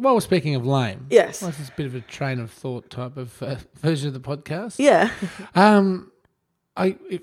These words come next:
Speaker 1: and we're in a bagging mode today.
Speaker 2: Oh, good.
Speaker 1: So along
Speaker 2: Are
Speaker 1: with,
Speaker 2: we?
Speaker 1: yeah,
Speaker 2: Nice.
Speaker 1: along with
Speaker 2: How
Speaker 1: the
Speaker 2: nice of it.
Speaker 1: goatee,
Speaker 2: Yeah.
Speaker 1: uh, I just wanna just make a, a call.
Speaker 2: Yeah.
Speaker 1: F-, uh, and since I, I, I'm male, I can comment on men.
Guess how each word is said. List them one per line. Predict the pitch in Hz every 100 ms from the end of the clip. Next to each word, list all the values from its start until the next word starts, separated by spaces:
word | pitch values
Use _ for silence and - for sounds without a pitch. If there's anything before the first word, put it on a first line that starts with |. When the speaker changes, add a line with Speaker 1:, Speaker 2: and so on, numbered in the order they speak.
| -
Speaker 1:
and | 160 160 147
we're |
in | 143
a | 131
bagging | 110 131 131 120 117
mode | 117 117
today. | 113 123 139 226 -
Speaker 2:
Oh, | 370 302 202
good. | 392 311 185
Speaker 1:
So | - 175 175
along | - 494
Speaker 2:
Are |
Speaker 1:
with, | 587 440 - 440
Speaker 2:
we? | 440
Speaker 1:
yeah, |
Speaker 2:
Nice. | 403 269 294 - 233
Speaker 1:
along | 208 247
with | 254
Speaker 2:
How | 427
Speaker 1:
the |
Speaker 2:
nice | 392 - -
of | 214
it. |
Speaker 1:
goatee, | 175 156 135 185 - _
Speaker 2:
Yeah. | 143 156 - _ _ _ _ _
Speaker 1:
uh, | 165 175 170 -
I | 190
just | 277 254
wanna | 269
just | 208 190
make | 190 175 160
a, | 139
a | 139
call. | - 165 143 117 156 - -
Speaker 2:
Yeah. | 120 - _ _ _
Speaker 1:
F-, | - - _ 143
uh, | 135 _ _ -
and | 247
since | - 247 214
I, |
I, | - 185 175 170
I'm | 160 143
male, | 143 123 139 185
I | 156
can | - 143
comment | 127 139 135
on | 131
men. | 135 127 143